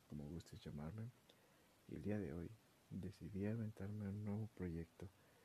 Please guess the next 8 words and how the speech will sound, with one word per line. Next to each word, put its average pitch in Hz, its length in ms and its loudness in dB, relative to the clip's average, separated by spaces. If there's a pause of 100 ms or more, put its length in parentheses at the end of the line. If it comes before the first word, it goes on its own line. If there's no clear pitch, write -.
(220)
Siempre 101 400 4
he - 20 4
tenido 101 560 4
esa 98 160 0
espinita, 98 600 0
esa 95 160 0
curiosidad 95 580 0 (100)
por - 220 -6